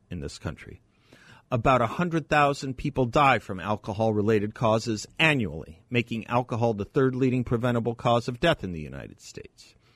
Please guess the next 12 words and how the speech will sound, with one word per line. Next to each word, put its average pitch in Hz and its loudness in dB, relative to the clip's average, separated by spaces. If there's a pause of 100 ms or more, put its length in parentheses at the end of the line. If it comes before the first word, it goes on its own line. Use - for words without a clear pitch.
(320)
That 135 0
doesn't 135 0 (140)
include 123 2
the 117 2
other 117 2
ten 196 0
thousand 95 -2
deaths 107 0
from 104 -2
alcohol-related 101 0
driving 101 0
accidents. - -20